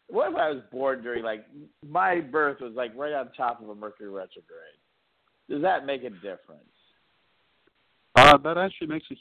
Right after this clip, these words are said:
Speaker 2: huge difference. Um, and again, bearing in mind that, that what Mercury retrograde really does is it pulls things forward so that they can be addressed. But what, if you're born under Mercury retrograde,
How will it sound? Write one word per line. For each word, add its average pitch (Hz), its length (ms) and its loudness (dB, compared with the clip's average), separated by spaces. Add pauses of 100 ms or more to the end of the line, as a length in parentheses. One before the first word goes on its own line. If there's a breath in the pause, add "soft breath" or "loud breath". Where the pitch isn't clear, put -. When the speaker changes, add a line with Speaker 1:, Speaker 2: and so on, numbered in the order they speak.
Speaker 2:
huge 240 320 -4
difference. - 460 -8 (720)
Um, 82 600 -2 (2250)
and 101 340 -2
again, 147 260 0
bearing 147 320 -2
in 131 140 -2
mind 131 380 -2
that, 95 240 -6
that 98 200 -4
what 101 160 -4
Mercury 107 400 -6
retrograde 95 680 -4
really 98 240 -8
does 123 320 -6
is 90 220 -12
it - 160 -20
pulls 120 300 -2
things 98 240 -4 (100)
forward 104 440 -4
so 92 120 -4
that 82 120 -6
they 87 100 -6
can 78 160 -14
be - 120 -16
addressed. - 480 -4 (100)
But 90 200 0
what, 107 180 0
if 113 180 -2
you're 98 220 -2 (140)
born 208 340 0
under 127 220 0
Mercury 85 420 -4
retrograde, 78 680 -8